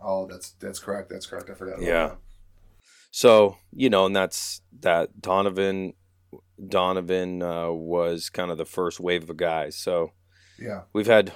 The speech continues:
Speaker 2: wave after wave after wave. Um, it's
Speaker 1: Well,
Speaker 2: evolved to the point now where I teach four academics,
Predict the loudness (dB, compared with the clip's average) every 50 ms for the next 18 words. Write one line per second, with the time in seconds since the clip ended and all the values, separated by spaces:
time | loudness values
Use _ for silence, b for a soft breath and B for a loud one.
0 | B B B -2 2 6 6 6 6 6 4 2 4 0 2 4 4 4 6 4
1 | 2 2 2 -2 0 4 6 6 6 6 6 4 0 -2 -10 -20 _ _ _ -6
2 | -4 -2 -2 -2 -2 -2 -4 -6 -10 -16 _ _ _ _ _ _ -6 -2 -2 0
3 | 4 6 8 8 8 6 2 -4 -4 -4 -2 -2 -2 -2 -2 -2 -4 -4 -2 0
4 | 0 0 0 0 0 0 0 0 -2 -4 _ _ _ _ _ _ _ _ _ _
5 | _ _ _ _ _ _ -4 -4 -4 -4 -4 -4 -4 -4 -4 -8 -12 -12 -14 -10
6 | -2 0 2 2 4 4 2 2 2 0 -2 0 -2 -2 -2 -6 -8 -8 -12 -16
7 | -18 -20